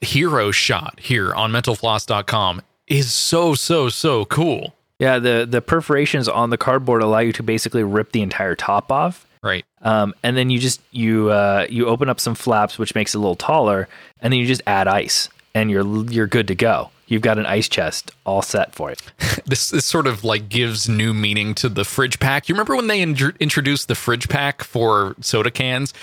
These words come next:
Speaker 1: where it was, like, the long rectangle rather than the,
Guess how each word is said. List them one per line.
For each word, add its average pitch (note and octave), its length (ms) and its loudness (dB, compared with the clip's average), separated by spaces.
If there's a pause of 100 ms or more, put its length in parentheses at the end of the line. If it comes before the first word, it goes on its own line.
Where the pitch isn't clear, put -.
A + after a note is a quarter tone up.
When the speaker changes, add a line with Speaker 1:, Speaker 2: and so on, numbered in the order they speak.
(160)
Speaker 1:
where C3 120 2
it - 40 0
was, A#2+ 140 -2
like, B2 340 0
the A2 180 0
long A2+ 680 2
rectangle B2 640 0
rather G2 300 2
than F#2 280 0
the, F#2 260 -2